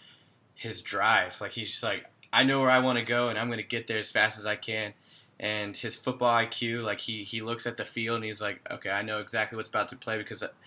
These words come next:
I was watching a video and they were saying, um, the, all the tape that he watches. Apparently, he just watches tons and tons and tons of tape. So he's,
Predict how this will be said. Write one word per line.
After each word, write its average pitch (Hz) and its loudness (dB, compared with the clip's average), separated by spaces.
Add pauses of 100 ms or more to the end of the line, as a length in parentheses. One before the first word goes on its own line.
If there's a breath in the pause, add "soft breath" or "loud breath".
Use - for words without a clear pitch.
(380 soft breath)
I - 2
was 110 0
watching 120 4
a - -6
video 117 0
and 113 -4
they 110 0
were 110 0
saying, 110 0
um, 95 -2 (340)
the, 104 -8 (220)
all 120 6
the 120 -2
tape 120 0
that - -4
he 104 -6
watches. 95 0
Apparently, 107 0
he 104 -10
just 104 -8
watches 101 -2
tons 110 -2
and 104 -8
tons 101 -2
and 92 -14
tons 95 -4
of 95 -14
tape. 104 -4 (520 loud breath)
So 107 4 (260)
he's, 113 2